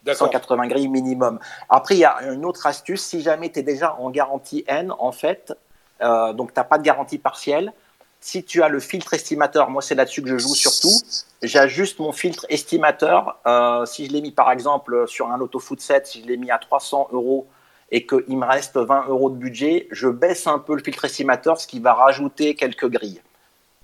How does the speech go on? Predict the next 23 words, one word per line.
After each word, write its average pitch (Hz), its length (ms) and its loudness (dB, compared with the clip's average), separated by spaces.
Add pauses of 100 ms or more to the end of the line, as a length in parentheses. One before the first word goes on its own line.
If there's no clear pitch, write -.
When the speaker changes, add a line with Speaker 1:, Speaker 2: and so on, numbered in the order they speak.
Speaker 1:
D'accord. 139 320 2 (200)
Alors, 147 200 0
mais 160 100 -4
le 160 80 2
filtre, 208 280 -6 (140)
le 180 160 -6
filtre 202 280 -8
estimateur, 180 520 -2
il 175 80 -6
se 123 100 -16
base 185 260 -6
sur 151 160 -14
les 151 80 -12
grilles 170 220 -14
qui - 100 -20
sont 147 180 -16
faites, 180 320 -6
euh, 135 380 0 (260)
sur - 160 -10
le 147 80 -10
concours, 180 380 -6
c'est 214 80 -10
ça ? 190 240 -8